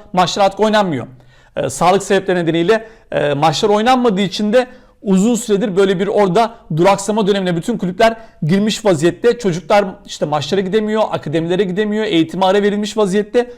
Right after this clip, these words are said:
O yüzden de bu sene Beşiktaş yapmayı istediği o değişiklikleri yapabilmiş değil. Ne scout departmanında ne teknik anlamda çok fazla Beşiktaş değişiklik yapamadı ama idari anlamda önemli hamleler var. Mehmet Ekşi ile Sergen Yalçın arasında iyi bir diyalog var.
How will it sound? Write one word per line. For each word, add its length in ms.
O 80
yüzden 420
de 180
bu 100
sene 280
Beşiktaş 400
yapmayı 380
istediği 320
o 160
değişiklikleri 600
yapabilmiş 580
değil. 120
Ne 120
scout 380
departmanında 720
ne 260
teknik 420
anlamda 680
çok 260
fazla 260
Beşiktaş 400
değişiklik 580
yapamadı 480
ama 360
idari 440
anlamda 560
önemli 400
hamleler 320
var. 180
Mehmet 380
Ekşi 300
ile 140
Sergen 500
Yalçın 340
arasında 300
iyi 200
bir 100
diyalog 340
var. 160